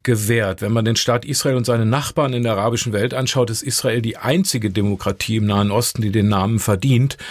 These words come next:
Sie haben zwar oft auch gesagt, aufgrund der Besatzungspolitik ist diese Demokratie korrumpiert, defekt, nicht fehlerfrei, aber machen die freien Wahlen und die Rechtsstaatlichkeit Israels dieses Land nicht auch zu einem Bollwerk der Demokratie?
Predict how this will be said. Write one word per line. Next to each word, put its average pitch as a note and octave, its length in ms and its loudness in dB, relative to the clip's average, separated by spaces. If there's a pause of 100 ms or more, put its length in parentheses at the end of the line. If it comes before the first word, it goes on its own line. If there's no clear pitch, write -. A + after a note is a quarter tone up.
(400)
Sie G#2+ 160 2
haben B2 180 2
zwar A#2+ 340 -2
oft - 300 -6
auch C3 220 -2
gesagt, A#2 420 -2
aufgrund A#2+ 340 -4
der B2+ 80 0
Besatzungspolitik A#2+ 1000 -2
ist - 220 -2
diese A#2 180 0
Demokratie A2+ 560 0
korrumpiert, A2+ 840 0
defekt, - 600 -4 (420)
nicht A#2 200 2
fehlerfrei, A2 920 0
aber A2 320 0 (420)
machen C3 220 2
die C#3+ 80 2
freien B2 440 0
Wahlen A#2+ 340 0
und B2+ 140 -4
die A2+ 40 -4
Rechtsstaatlichkeit C3 960 -2
Israels B2 760 -2 (180)
dieses A2+ 320 0
Land A2+ 260 2
nicht A2+ 160 0
auch A2 140 -2
zu - 120 -2
einem A#2 220 2
Bollwerk A2 600 2
der A#2 100 -2
Demokratie? A#2+ 760 -4